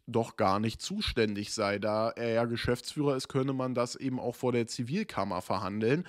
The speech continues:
Dementsprechend wurde der Termin jetzt erstmal abgesagt. Das ist einfach ganz normaler Am-,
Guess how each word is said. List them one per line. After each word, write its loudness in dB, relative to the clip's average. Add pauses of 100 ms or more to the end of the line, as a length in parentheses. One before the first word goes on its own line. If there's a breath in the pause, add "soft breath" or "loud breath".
(420 loud breath)
Dementsprechend 2
wurde 6
der 6
Termin 6
jetzt 4
erstmal -4 (160)
abgesagt. 4
Das -4
ist -4
einfach -4
ganz -4
normaler -2
Am-, -4